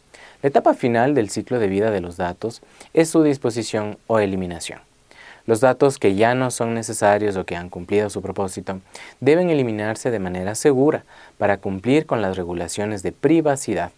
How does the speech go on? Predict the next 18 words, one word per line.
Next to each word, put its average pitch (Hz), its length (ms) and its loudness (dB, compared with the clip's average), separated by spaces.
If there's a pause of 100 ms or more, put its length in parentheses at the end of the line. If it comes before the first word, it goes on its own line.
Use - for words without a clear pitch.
(480)
y 120 80 2
reducir 135 400 6
el 139 100 4
riesgo 127 320 4
de 107 120 6
accesos 98 520 -2
no 107 220 0
autorizados. 92 800 -6 (440)
En 80 100 -16
algunos 87 380 -6
casos, 147 400 2
los 92 180 -4
datos 92 340 -4
pueden 98 320 -6
archivarse 92 600 -8 (340)
para 104 160 -2
consultas 110 500 -2
futuras, 107 560 -4